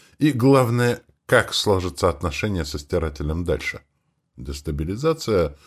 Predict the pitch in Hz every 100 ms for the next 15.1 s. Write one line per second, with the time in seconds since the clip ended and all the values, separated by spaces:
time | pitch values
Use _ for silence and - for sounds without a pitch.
0 | - _ - 175 - 139 120 113 113 117
1 | 107 120 104 139 135 117 - - - 110
2 | 101 95 95 98 98 - 95 107 104 92
3 | 60 50 - _ _ 80 80 85 78 73
4 | 76 67 73 - 85 110 92 73 71 80
5 | 78 - 80 76 82 92 - - - _
6 | _ _ _ _ 67 - 117 - - 95
7 | 143 156 143 147 131 71 - 57 - -
8 | 69 73 71 87 117 110 71 _ _ _
9 | _ _ _ _ - 131 165 143 139 -
10 | 139 127 - - 113 92 101 101 95 92
11 | 80 107 - - 50 - - _ _ _
12 | _ _ - 87 92 104 101 78 - 87
13 | 85 76 80 73 82 76 85 80 - 67
14 | - 65 73 71 69 64 64 - - 165
15 | 147